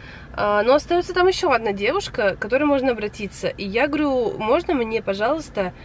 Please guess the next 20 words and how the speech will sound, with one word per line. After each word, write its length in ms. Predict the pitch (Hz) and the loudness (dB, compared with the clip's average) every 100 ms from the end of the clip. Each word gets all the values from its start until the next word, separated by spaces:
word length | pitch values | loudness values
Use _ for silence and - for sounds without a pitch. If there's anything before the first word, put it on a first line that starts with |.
| - - - | -18 -16 -6
этот 280 | 220 202 | -4 -4
сыр 300 | - - 294 - - | -4 0 0 -2 -10
сделать 460 | 208 190 202 240 262 | -12 -6 0 0 0
поменьше? 680 | - 202 208 202 196 - 180 | 0 0 2 2 0 -4 -6
Ну, 140 | 196 208 | -6 -8
типа, 180 | - | -6
мне 160 | 202 220 | -2 -2
такой 280 | 214 226 220 | -2 -2 -2
огромный 340 | 214 220 247 | 0 -2 -2
кусок 440 | 233 208 - 277 - | -4 -6 -4 -4 -6
не 140 | 214 | -6
надо». 380 | 226 220 202 185 | -2 0 0 -2
Там, 160 | 196 | -4
наверное, 320 | 202 208 214 214 | -2 -2 -2 -2
не 60 | |
знаю, 220 | 233 233 | 0 -2
сколько 280 | 190 - - | -2 -8 -10
было, 160 | 190 185 | -4 -2
очень 400 | 202 214 - 196 | 2 2 2 0
много. 320 | 185 175 170 | 0 -2 -6